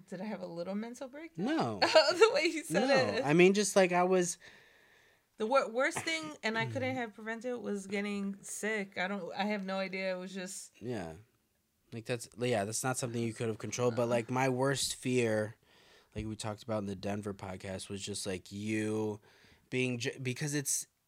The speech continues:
Speaker 2: it's, a lot of people don't call it a sport. I think it's a sport. Like, you're being jarred. Like, your body is being
Speaker 1: I think it's a
Speaker 2: violently
Speaker 1: s-,
Speaker 2: rocked
Speaker 1: it's
Speaker 2: from
Speaker 1: a
Speaker 2: back and
Speaker 1: sport
Speaker 2: forth.
Speaker 1: in the way,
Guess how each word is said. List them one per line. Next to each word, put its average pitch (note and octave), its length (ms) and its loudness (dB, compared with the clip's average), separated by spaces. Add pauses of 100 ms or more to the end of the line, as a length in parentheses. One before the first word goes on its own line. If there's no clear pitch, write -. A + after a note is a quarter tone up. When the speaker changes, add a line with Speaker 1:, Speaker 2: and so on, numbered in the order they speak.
(100)
Speaker 2:
it's, - 480 -4 (240)
a - 80 -4
lot B2+ 160 4
of C3 60 -4
people B2+ 200 -6
don't A#2 180 -2
call A2 200 -4
it G#2 60 -4
a F#2+ 40 -8
sport. G2 520 -6 (720)
I A#2+ 80 -2
think A#2+ 200 -6
it's F2 140 -12
a C#2+ 60 -12
sport. D2 400 -12 (480)
Like, A2 180 -6
you're C3 120 -2
being C#3+ 340 0
jarred. C3 460 4
Like, A2 180 0
your A#2 100 -6
body B2+ 420 0
is A#2+ 120 0
being A2+ 560 0 (220)
Speaker 1:
I - 80 -4
think - 0 -
it's - 80 -4
a - 40 4
Speaker 2:
violently D#3+ 640 8
Speaker 1:
s-, C3+ 80 2
Speaker 2:
rocked A#2+ 380 4
Speaker 1:
it's - 80 -4
Speaker 2:
from B2 220 -2
Speaker 1:
a F#4+ 60 -4
Speaker 2:
back A#2+ 300 4
and C#3 140 0
Speaker 1:
sport A#3+ 240 2
Speaker 2:
forth. G#2+ 100 0
Speaker 1:
in - 120 0
the A#3 100 -4
way, A#3 480 -4